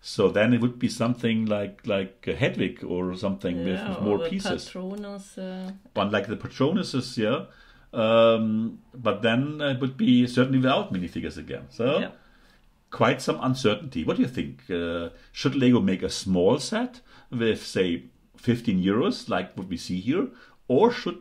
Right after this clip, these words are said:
Speaker 1: make, uh, should Lego make a bigger version of that one? What would you prefer? Give us some feedback there, maybe. Then, um, very little is known. Charms Class is the name, so it should be a remake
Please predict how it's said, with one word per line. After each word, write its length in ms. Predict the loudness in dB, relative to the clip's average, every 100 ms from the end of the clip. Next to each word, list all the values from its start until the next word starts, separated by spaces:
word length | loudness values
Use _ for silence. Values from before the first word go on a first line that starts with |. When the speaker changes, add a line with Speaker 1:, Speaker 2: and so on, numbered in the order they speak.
| -10
Speaker 1:
make, 480 | -2 2 2 0 -6
uh, 460 | -2 0 0 -2 -2
should 220 | -4 -10
Lego 240 | -4 0 2
make 220 | 2 -2
a 60 | -4
bigger 420 | 0 0 2 0
version 400 | -2 -4 -6 -10
of 140 | -12 -14
that 240 | -16 -16
one? 120 | -20 -20 -20 -20 -8
What 180 | -6
would 120 | -6 -8
you 80 |
prefer? 480 | -10 -16 -8 -6 -6 -10 _ _ _
Give 180 | -8 -6
us 80 | -6
some 160 | -8 -10
feedback 480 | -6 -8 -8 -12
there, 160 | -12 -14
maybe. 300 | -14 -16 -20 _ _ _ _ _ _ _ _ _ _
Then, 680 | -2 0 2 0 0 -6 -6
um, 800 | -6 -4 -2 0 0 -2 -4 -6 -14 _ _ _ _ _ _ _
very 240 | 6 8
little 260 | 10 8 6
is 140 | 0
known. 300 | 2 4 4
Charms 680 | 4 4 4 2 0 -2 -8
Class 580 | -4 0 0 0 -4 -8
is 140 | -10
the 80 | -2
name, 240 | 0 0 0
so 140 | -2
it 60 | -4
should 180 | -6
be 140 | -2 2
a 80 | 2
remake 720 | 2 2 2 2 0 0